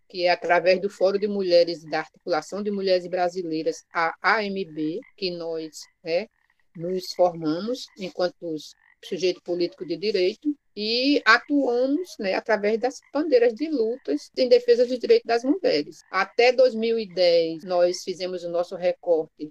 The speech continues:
direcionado para a mulher lésbica e bissexuais e, por conjuntura mesmo e contexto social desfavorável para as organizações acolher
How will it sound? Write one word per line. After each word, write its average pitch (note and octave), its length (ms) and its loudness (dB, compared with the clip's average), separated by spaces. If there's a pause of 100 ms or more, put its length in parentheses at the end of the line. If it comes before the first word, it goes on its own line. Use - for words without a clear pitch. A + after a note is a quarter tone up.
(140)
direcionado G#3 1120 0
para F#3 260 2
a F3+ 40 -6
mulher F3 280 0
lésbica D#3+ 580 -2
e D#4 80 -10
bissexuais A3+ 1000 -2
e, C#4 320 -4
por D4 220 6
conjuntura G#3 1040 2
mesmo F3+ 680 -2
e F#3 60 -8
contexto G3+ 640 -8
social F3 540 0
desfavorável G3 1080 2
para F#3 520 2
as F3 240 4
organizações F#3 1080 -4
acolher F#3 720 2